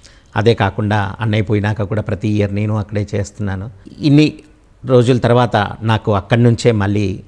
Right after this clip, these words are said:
ఒక అనూహ్యమైన, ఆ, ఒక ఇది రావడం, అదంతా నాకు హ్యాపీగా అనిపించింది. స్వామినాయుడు గారు అంటే ఒక రాముడికి కూడా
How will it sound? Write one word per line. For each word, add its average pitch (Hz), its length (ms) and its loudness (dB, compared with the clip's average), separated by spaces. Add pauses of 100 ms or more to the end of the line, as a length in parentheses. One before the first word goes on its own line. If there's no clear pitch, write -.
(140)
ఒక - 120 -6
అనూహ్యమైన, 104 760 -2 (560)
ఆ, 101 320 0
ఒక 98 120 -4
ఇది 101 540 0
రావడం, 107 560 0 (160)
అదంతా 104 400 0
నాకు 98 480 -4 (420)
హ్యాపీగా 107 400 0
అనిపించింది. 101 600 -4 (440)
స్వామినాయుడు 131 600 4
గారు 104 280 0 (460)
అంటే 120 460 2 (480)
ఒక 123 200 0 (500)
రాముడికి 135 560 2
కూడా 123 440 2